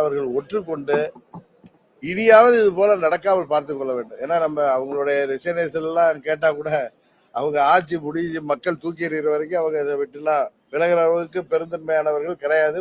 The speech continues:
பொறுப்பேற்பவர்கள் கிடையாது. இன்னும் அவங்க ஆட்சி இருக்கிற இந்த ஒன்றரை ஆண்டுகள் இது போன்ற நிகழ்வுகள் நடக்காமல் அவர்கள் கட்சிக்காரர்களை கட்டுப்படுத்தி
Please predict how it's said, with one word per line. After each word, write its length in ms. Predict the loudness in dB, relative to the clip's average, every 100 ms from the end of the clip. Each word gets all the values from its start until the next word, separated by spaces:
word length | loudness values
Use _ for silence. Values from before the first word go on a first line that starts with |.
| -6
பொறுப்பேற்பவர்கள் 760 | -8 -2 -4 -2 -6 -6 -10
கிடையாது. 300 | -4 0 -2 -4 _ _ _ _ _ _ _ _ _ _ _ _ -6
இன்னும் 200 | 2 4
அவங்க 160 | 6 6
ஆட்சி 180 | 4 4 -2
இருக்கிற 260 | -2 0 2 2 -2 _ _ _ _ _ _ _ _ _
இந்த 180 | -12 -4 -2 -2
ஒன்றரை 280 | -2 0 2
ஆண்டுகள் 340 | 2 2 0 -2 -8 _ _ _ -20 -20 _ _ -10
இது 120 | -6 -4
போன்ற 180 | -4 -4 -6
நிகழ்வுகள் 500 | -2 0 0 -2 0
நடக்காமல் 560 | 0 2 2 0 0 -4 -10 _ -14 -6
அவர்கள் 340 | -4 -4 -6
கட்சிக்காரர்களை 840 | -6 -6 -4 4 4 4 -4 -6 -6 -8 _ _ _ _ _ _ _
கட்டுப்படுத்தி 680 | -8 -4 -2 -2 -2 -2 -4